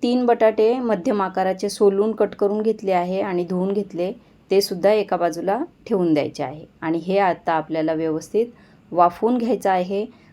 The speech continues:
आता हे असं वाफवण्याचं कारण असं की आपल्याला भाज्यांमध्ये पाणी जायला नको, भाज्या आपल्याला कोरड्या हव्या आहेत, त्यासाठी मी असं कढईमध्ये पाणी ठेवून, वरती जाळी ठेवून ते वाफवून घेणार आहे.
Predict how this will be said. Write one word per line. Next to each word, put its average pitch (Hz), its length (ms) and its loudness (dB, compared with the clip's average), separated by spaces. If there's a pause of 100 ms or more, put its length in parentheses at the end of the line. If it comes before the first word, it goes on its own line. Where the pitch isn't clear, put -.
आता 175 180 0
हे 220 180 2 (120)
असं 220 240 0
वाफवण्याचं 220 580 -2
कारण 214 360 0
असं 208 340 -2 (480)
की 254 300 0
आपल्याला 214 340 2
भाज्यांमध्ये 220 640 0
पाणी 214 380 0
जायला 202 320 2
नको, 185 380 -4
भाज्या 202 420 0
आपल्याला 202 420 0
कोरड्या 202 420 2
हव्या 170 320 -2
आहेत, 180 280 -6 (440)
त्यासाठी 196 360 0
मी 240 160 0
असं 220 200 0
कढईमध्ये 202 640 4
पाणी 190 320 0
ठेवून, 220 400 0
वरती 196 520 0
जाळी 175 300 2
ठेवून 190 380 -4
ते 233 100 4
वाफवून 185 400 0
घेणार 151 280 -2
आहे. 160 220 -12